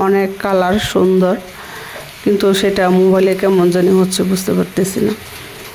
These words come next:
তো আমার কিন্তু ভাজি প্রায় রান্না হয়ে যাচ্ছে, আর একটু নেড়ে চেড়ে পরে আমি নামিয়ে নিব। তো আমার পুঁই শাক ভাজি কিন্তু কমপ্লিট, দেখতে পাচ্ছেন একদম শুকিয়ে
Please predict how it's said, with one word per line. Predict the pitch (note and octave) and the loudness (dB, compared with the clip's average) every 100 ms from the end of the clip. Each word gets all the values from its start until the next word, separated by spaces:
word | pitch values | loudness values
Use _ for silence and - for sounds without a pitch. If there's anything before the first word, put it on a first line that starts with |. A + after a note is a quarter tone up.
| - - - | -18 -18 -4
তো | G3+ F#3+ G3+ | -2 0 0
আমার | G#3 G#3+ G#3+ | 0 0 0
কিন্তু | A#3 A3 A#3 A3 G3+ | 0 2 2 2 2
ভাজি | G3 F#3+ G3+ G3+ G3 | 0 2 2 2 2
প্রায় | G#3 G3 F#3+ G3 F3+ F#3+ | 0 2 2 2 2 2
রান্না | F#3+ F#3+ G3 F#3+ F#3+ F#3+ | 2 2 4 2 2 2
হয়ে | F#3 F#3 F3+ | 2 2 2
যাচ্ছে, | F#3 F#3 - G#3 - - - - - - - - - - | 0 -2 -4 -4 -4 -8 -18 -18 -18 -18 -20 -14 -8 -4
আর | G3 G3 | 0 -2
একটু | F#3+ G3+ G3 G3 | 0 2 2 4
নেড়ে | G3 G3 G3+ | 4 2 2
চেড়ে | A3 D4+ F4+ - - - - | 2 2 0 -6 -20 -20 -8
পরে | G3+ F#3+ F3+ F3 | -2 0 0 0
আমি | F3 E3+ D#3 C3 - - - G#3 | 2 2 2 0 -2 -10 -4 0
নামিয়ে | F#3+ F3+ F#3 F3+ | 2 2 2 2
নিব। | F3 F3 - - - - - - - - - - - - - - - - - - - - - - - - - - - - | 2 -2 -6 -12 -18 -18 -20 -20 -20 -20 -20 -20 -20 -20 -20 -20 -20 -20 -20 -20 -20 -20 -20 -20 -20 -20 -18 -18 -16 -4
তো | G3+ G#3 | 0 2
আমার | G#3 G3+ G3+ | 2 2 0
পুঁই | G#3+ G#3 | -2 0
শাক | G#3 G3+ | 0 0
ভাজি | G#3 G#3 G#3 | 2 4 4
কিন্তু | G#3+ G#3+ G#3+ | 2 0 0
কমপ্লিট, | G3+ G3 G3+ A#3 A3 | 0 0 0 0 0
দেখতে | G3+ G3+ G3+ | 0 2 0
পাচ্ছেন | G3 G3 G3 F#3 | 0 0 0 2
একদম | F#3+ F#3+ F#3+ | 2 2 2
শুকিয়ে | G#3 G3+ | -2 0